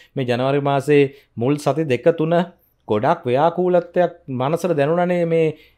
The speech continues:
තුලා ලග්න හිමියන්ට. ඉතින් ඒ තත්ත්බය පියවරෙන් පියවර මුළුමනින්ම බැහැර වෙන්න මේ පෙබරවාරි මාසය තුළ කටයුතු සිද්ධ වෙනවා. හැබැයි මෙහෙමයි. විටෙන් විට, විටෙන් විට සුළු සුළු බාධකකාරී තත්ත්වයන් එනවා ජීවිතය තුළ.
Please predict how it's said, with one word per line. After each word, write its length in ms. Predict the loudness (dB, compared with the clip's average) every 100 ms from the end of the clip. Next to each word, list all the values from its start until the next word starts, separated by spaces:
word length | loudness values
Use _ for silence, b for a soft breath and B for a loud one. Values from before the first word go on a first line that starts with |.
| _ _ _ _ _ _
තුලා 420 | -8 0 4 4
ලග්න 240 | 4 0 -2
හිමියන්ට. 400 | -2 -2 -4 -6 -10 B
ඉතින් 260 | _ -6 -4 -6 -8
ඒ 200 | -4 -4
තත්ත්බය 420 | -2 -4 0 0 0 -4 _ _ _ _ -20
පියවරෙන් 500 | -6 -2 2 2 0
පියවර 340 | -2 0 2 2 -2 _
මුළුමනින්ම 640 | -4 0 2 2 0 -2 -4 -6 _ -6
බැහැර 400 | -2 0 0 0 0
වෙන්න 260 | -2 -2 -6 -8 b b
මේ 140 | -4
පෙබරවාරි 440 | 0 0 2 2 2
මාසය 260 | -2 -4
තුළ 200 | -4 -4 -4 B B _ _ _ -6
කටයුතු 320 | -4 -4 -4
සිද්ධ 280 | -6 -4 -2
වෙනවා. 320 | 0 -2 -4
හැබැයි 300 | 0 0 2
මෙහෙමයි. 280 | -2 -4 -6 _ _ _ _ _ _ _ _ _ _
විටෙන් 360 | -8 -2 -2
විට, 140 | 0 -2
විටෙන් 300 | -2 -4 -4
විට 140 | -4
සුළු 240 | -4 -4 -4
සුළු 200 | -2 0
බාධකකාරී 540 | 4 4 2 -2 -2
තත්ත්වයන් 300 | -2 -6 -6
එනවා 180 | -4 -6
ජීවිතය 400 | -6 -6 -4 -4
තුළ. 160 | -4